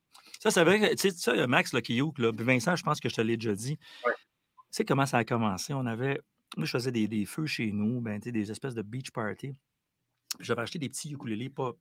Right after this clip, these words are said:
Speaker 1: pas gros comme ceux-là, mais des petits ukulélés à vingt piastres avec des petits livres, avec des accords, genre, on chantait du Britney Spears puis du Boy George. Ça a commencé de même, l'histoire. Fait que là,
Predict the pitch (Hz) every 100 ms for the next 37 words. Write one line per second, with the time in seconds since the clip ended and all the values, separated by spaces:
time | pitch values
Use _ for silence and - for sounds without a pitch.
0 | _ 147 123 120 139 117 113 135 156 123
1 | - 160 143 123 117 135 120 107 95 120
2 | 127 120 117 117 113 - 127 135 151 147
3 | 123 _ - - 110 113 120 120 113 110
4 | 127 127 127 127 120 107 107 117 123 110
5 | 120 123 117 - - 120 123 113 110 104
6 | 107 120 117 107 110 117 110 - _ _
7 | _ _ _ _ _ _ _ - 120 143
8 | 175 180 147 165 113 - 123 113 - 117
9 | 143 151 120